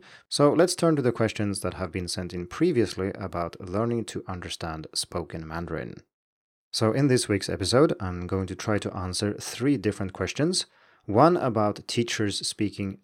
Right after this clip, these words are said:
too much Chinese, as it were. One about if music can be helpful for learning Chinese. And one about how to cope with listening comprehension in noisy environments. As usual, my goal in these Q and A sessions is not just to answer the question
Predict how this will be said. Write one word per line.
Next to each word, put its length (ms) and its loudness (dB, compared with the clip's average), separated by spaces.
too 220 -2
much 360 -2
Chinese, 520 -2
as 120 -6
it 100 -10
were. 260 2
One 280 6
about 360 2
if 240 -6
music 600 2
can 200 -4
be 160 -2
helpful 520 -6
for 320 -6
learning 340 -8
Chinese. 500 -2
And 260 6
one 180 4
about 260 2
how 240 -2
to 240 -6
cope 320 2
with 260 -2
listening 440 2
comprehension 760 -6
in 240 -12
noisy 500 -6
environments. 840 0
As 180 2
usual, 420 8
my 200 -2
goal 280 6
in 100 6
these 240 0
Q 220 -2
and 100 -2
A 140 2
sessions 520 0
is 300 -4
not 280 2
just 280 2
to 140 -4
answer 280 -2
the 120 -2
question 560 -8